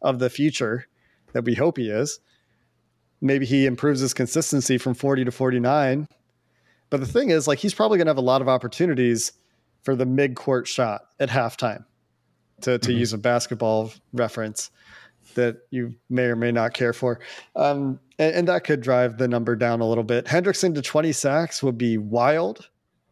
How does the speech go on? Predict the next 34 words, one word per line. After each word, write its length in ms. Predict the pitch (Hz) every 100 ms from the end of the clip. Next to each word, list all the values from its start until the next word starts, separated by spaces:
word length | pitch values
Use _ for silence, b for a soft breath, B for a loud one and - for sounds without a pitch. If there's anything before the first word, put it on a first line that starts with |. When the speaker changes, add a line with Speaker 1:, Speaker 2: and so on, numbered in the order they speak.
| _ 127
Speaker 1:
I 80 |
think 200 | 139 147
I 60 | 139
have 220 | 131 110
Bates 440 | 110 139 151 - -
at 160 | - 131
five 300 | 131 131 139
interceptions 640 | 147 143 131 143 - 139 123
over 260 | 139 139 170
that. 300 | 180 190 147 -
But 380 | 135 135 123 _ _ 214 185
again, 320 | 180 147 156 127
these 180 | 135
are 140 | 131 135
all 240 | 139 127
lofty 360 | 123 117 - 123
goals. 340 | 113 117 113 -
So 80 |
Pup 320 | 120 - 156 151
Joe 400 | 135 131 120 110 B B B B
has 160 | 139 131
his 120 | 120
head 120 | 139
in 100 | 131
the 80 | 123
clouds 400 | - 127 123 113
a 40 |
little 180 | 120 120
bit 180 | 123 117
here, 160 | 123
I 80 | 117
think, 280 | 117 120 107
with 120 | 117
some 360 | - 120 110